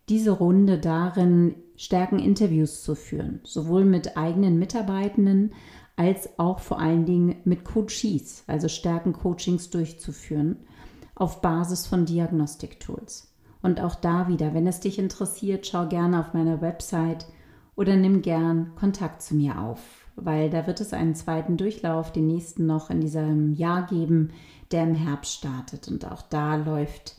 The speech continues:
die Anmeldefrist. So, genug des Werbeblocks, aber das halt auch als Erklärung, warum bei mir hier so lange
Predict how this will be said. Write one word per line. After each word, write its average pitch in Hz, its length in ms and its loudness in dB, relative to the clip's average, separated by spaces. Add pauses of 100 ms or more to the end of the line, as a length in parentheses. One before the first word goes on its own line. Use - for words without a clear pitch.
(240)
die - 200 -6
Anmeldefrist. 139 1040 -2 (500)
So, 190 360 4 (380)
genug 220 280 8
des - 160 0
Werbeblocks, 185 640 2
aber 156 200 0
das 170 200 -2
halt 170 180 -2
auch 160 160 -6
als 165 600 -2
Erklärung, 185 840 2
warum 175 320 4
bei 175 140 4
mir 175 160 6
hier 180 160 4
so 160 140 0
lange 175 440 0